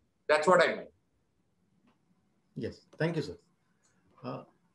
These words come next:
Speaker 2: I think there's one, a specific question, uh, regarding, uh, I C I C I funds. It says, "a few days back, there was a report saying that, uh, you are sitting on high cash position." Is it correct? And what do you,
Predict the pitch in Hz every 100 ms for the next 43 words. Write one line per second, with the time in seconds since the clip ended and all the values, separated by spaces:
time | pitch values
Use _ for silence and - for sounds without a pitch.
0 | _ _ _ _ 143 170 147 156 127 131
1 | 147 151 113 - 127 160 175 - _ 139
2 | - 156 147 135 120 110 117 123 127 127
3 | 117 107 101 104 117 - 131 127 123 110
4 | 117 110 110 117 104 139 127 - 139 113
5 | 147 147 151 - 123 139 143 - _ _
6 | _ 120 127 127 123 123 143 143 139 139
7 | 127 123 - 120 113 107 104 - _ _
8 | - 123 131 - 123 151 143 135 123 107
9 | 127 135 - 117 104 - - 107 104 113
10 | 95 - 120 - - 139 127 156 156 131
11 | 160 160 147 131 117 131 143 139 123 110